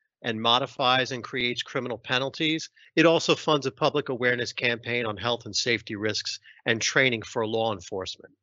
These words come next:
So let's talk a little bit about the governing authority, the Virginia Cannabis Control Authority.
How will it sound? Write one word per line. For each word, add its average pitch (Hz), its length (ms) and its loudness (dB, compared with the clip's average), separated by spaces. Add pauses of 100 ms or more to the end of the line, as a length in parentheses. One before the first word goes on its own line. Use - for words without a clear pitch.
(100)
So 107 540 2 (680)
let's 143 220 0
talk 165 300 4
a 165 40 2
little 160 200 2
bit 156 140 2
about 147 440 4
the 135 120 -2
governing 139 600 -2 (160)
authority, 135 560 2
the 120 100 -6
Virginia 120 460 -4
Cannabis 123 500 0
Control 143 520 0
Authority. 87 520 -6